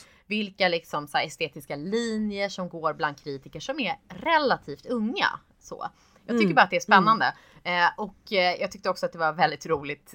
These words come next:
Speaker 1: eh, sagt att det var legendariskt dålig stämning. För det var exakt det det var.
Speaker 2: Nej, men det är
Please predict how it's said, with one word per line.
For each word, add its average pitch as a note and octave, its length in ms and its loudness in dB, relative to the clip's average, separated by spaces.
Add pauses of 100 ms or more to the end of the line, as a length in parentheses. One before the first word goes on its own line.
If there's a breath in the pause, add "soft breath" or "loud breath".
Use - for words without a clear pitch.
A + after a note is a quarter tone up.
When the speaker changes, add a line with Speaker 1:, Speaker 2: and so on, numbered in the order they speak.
Speaker 1:
eh, C3+ 280 -14
sagt - 320 -8
att - 120 -16
det D#3+ 60 -14
var D3+ 120 -6
legendariskt C#3 520 -4
dålig C#3 180 -10
stämning. D3 340 -4
För - 80 -20
det C4+ 60 -8
var F#4 120 6
exakt - 300 -4
det G3+ 100 0
det B3+ 60 6
var. - 220 4
Speaker 2:
Nej, A#3 120 6
men A#3 260 4
det A3+ 280 0
är A3 180 4